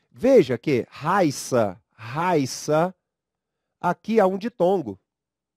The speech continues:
São duas sílabas. Raiça, raiça, raiça.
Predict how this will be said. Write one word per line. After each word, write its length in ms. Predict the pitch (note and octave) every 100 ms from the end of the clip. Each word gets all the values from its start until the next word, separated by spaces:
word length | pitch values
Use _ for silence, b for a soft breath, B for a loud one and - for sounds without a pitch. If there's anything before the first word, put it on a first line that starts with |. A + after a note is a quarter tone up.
| _ _ _ _ _ _ _ _ _ _ _ _ _ _ _
São 300 | _ - G3
duas 300 | D#3+ F3+ A#3+
sílabas. 600 | - F#3 G#3 B2 F2+ - _
Raiça, 1000 | - A#2+ B2+ F#3+ - - - - C#3 A#2 _ _ _ _ _ _ _ _
raiça, 640 | - - D#3 A#2+ - F#2 - _
raiça. 680 | - D3+ B2+ G#2 - C2